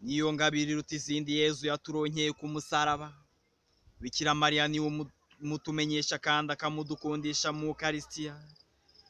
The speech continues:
Ni we uha amahanga yose kumenya Ukarisitiya kandi agatuma Kiliziya ziyongera. zikagwira mu bataramenya Imana.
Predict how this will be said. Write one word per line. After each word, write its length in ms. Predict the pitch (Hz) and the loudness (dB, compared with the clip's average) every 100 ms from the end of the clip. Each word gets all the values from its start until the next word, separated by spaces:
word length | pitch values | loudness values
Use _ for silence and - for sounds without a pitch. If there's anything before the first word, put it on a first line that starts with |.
| _ - | _ -8
Ni 100 | 123 | -4
we 60 | |
uha 220 | 147 151 151 | -2 2 4
amahanga 560 | 151 147 151 147 147 151 | 4 6 6 6 6 4
yose 340 | 151 151 156 | 4 0 -4
kumenya 340 | - 156 151 147 | -4 -2 -2 -2
Ukarisitiya 480 | 151 147 - 156 143 | -2 -2 -2 -4 0
kandi 260 | 147 151 | 0 0
agatuma 400 | 147 147 156 151 | -2 -4 -4 -6
Kiliziya 420 | 147 151 147 147 147 | -4 -6 -4 -2 -2
ziyongera. 720 | 139 147 151 151 147 147 151 151 - _ _ _ _ _ _ - | -4 -4 -2 -2 -4 -4 -6 -8 -12 _ _ _ _ _ _ -16
zikagwira 600 | 131 160 151 139 147 147 | -8 0 0 2 2 2
mu 120 | 151 147 | 0 0
bataramenya 680 | 147 160 151 151 151 151 | 0 2 4 2 0 -2
Imana. 460 | 156 156 147 151 | 0 4 4 2